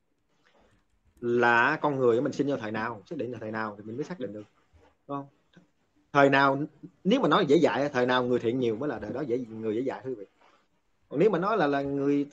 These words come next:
thời mà người ác nhiều, mà người ác nhiều nhưng mà nó thông minh, trí thông minh về thế gian thì cũng không gọi là người dễ dạy. Còn cái việc á, mà dễ dạy, khó dạy á, là quan trọng cái tâm quý vị á.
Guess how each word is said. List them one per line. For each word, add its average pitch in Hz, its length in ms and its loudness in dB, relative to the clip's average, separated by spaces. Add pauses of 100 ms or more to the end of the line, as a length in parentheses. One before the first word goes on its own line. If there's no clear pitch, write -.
thời 139 180 2
mà 135 100 -4
người 135 140 -4
ác 196 200 -4
nhiều, 143 280 4
mà 139 500 -4 (280)
người 131 140 -4
ác 196 140 0
nhiều 135 160 2
nhưng 147 140 -2
mà 131 80 -4
nó 147 100 -6
thông 175 220 0
minh, 170 240 4
trí 214 100 0
thông 160 140 -2
minh 156 140 2
về 120 100 -6
thế 160 80 2
gian 151 240 0 (640)
thì 113 100 -2
cũng 170 160 -6
không 127 160 -4
gọi 110 140 -4
là 120 60 -4
người 107 120 -6
dễ 139 60 -2
dạy. 107 200 -6 (520)
Còn 131 120 0
cái 202 80 8
việc 143 220 6
á, 208 120 0 (320)
mà 127 140 2
dễ 127 180 6
dạy, 143 260 4
khó 202 120 2
dạy 139 300 0
á, 160 80 -4 (300)
là 127 80 -2
quan 147 140 0
trọng 139 220 -6
cái - 80 -10
tâm 151 140 2
quý 175 100 4
vị 117 160 0
á. 139 60 -6